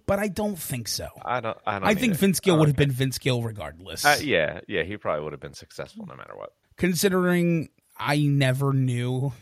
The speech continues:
Speaker 1: like, I know Vince Gill
Speaker 2: Yeah.
Speaker 1: personally. He's my buddy. No, I'm kidding.
Speaker 2: Yeah, of
Speaker 1: But
Speaker 2: course.
Speaker 1: I know
Speaker 2: He
Speaker 1: Vince
Speaker 2: hangs out all
Speaker 1: Gill.
Speaker 2: the time.
Speaker 1: Yeah, he's here right now, actually. What's up, Vince?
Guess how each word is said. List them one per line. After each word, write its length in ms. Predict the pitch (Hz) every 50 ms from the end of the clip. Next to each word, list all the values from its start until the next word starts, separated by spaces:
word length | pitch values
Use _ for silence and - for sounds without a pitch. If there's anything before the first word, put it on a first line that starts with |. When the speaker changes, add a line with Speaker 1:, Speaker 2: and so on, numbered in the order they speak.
| - _ _ _ _
Speaker 1:
like, 140 | - - 143
I 160 | 151 180 196
know 340 | 180 165 156 151 151 147 147
Vince 320 | 135 120 120 117 107 - -
Gill 340 | - 107 82 - - - - _ _ _ _ - -
Speaker 2:
Yeah. 160 | 135 131 110
Speaker 1:
personally. 420 | 170 156 - - 104 87 82 82
He's 180 | - 120 120 -
my 80 | 113 110
buddy. 240 | 110 104 92 - -
No, 120 | 135 - -
I'm 80 | 107
kidding. 240 | - - - - -
Speaker 2:
Yeah, 300 | 190 208 156 80 - - -
of 200 | - 123 120 -
Speaker 1:
But 220 | 139 131 127 123 113
Speaker 2:
course. 100 | - -
Speaker 1:
I 120 | 139 151
know 260 | 160 160 160 151 156 165
Speaker 2:
He 60 | 160
Speaker 1:
Vince 220 | 127 127 123 113 117
Speaker 2:
hangs 20 |
out 100 | 117 123
all 140 | 131 95 95
Speaker 1:
Gill. 80 | 104
Speaker 2:
the 60 | 101 - 82
time. 80 | - - _ _ _ _ -
Speaker 1:
Yeah, 100 | 254 - 104
he's 180 | 135 151 156
here 100 | 202 202
right 140 | 202 202 208
now, 100 | 233 214 -
actually. 220 | 202 - - 143
What's 140 | 147 151 156
up, 100 | 143 120
Vince? 220 | 110 107 95 90